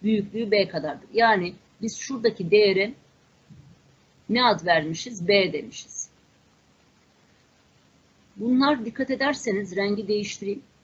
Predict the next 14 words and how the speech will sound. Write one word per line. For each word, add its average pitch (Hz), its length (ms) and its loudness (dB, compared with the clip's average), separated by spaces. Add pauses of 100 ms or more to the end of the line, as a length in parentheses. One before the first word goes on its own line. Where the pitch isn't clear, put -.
(520)
K 247 340 4
ve 208 120 4
L 220 200 2
birbirleriyle 226 440 0
ters - 360 -2
yönlüdür. 143 420 -8 (260)
Yani 208 280 4
K 233 280 2
ve 214 100 4
L 196 180 2
birbirinden 214 380 0
ne 240 80 -2
olacaktır? 175 520 -4
Çıkarılacaktır. 185 840 -4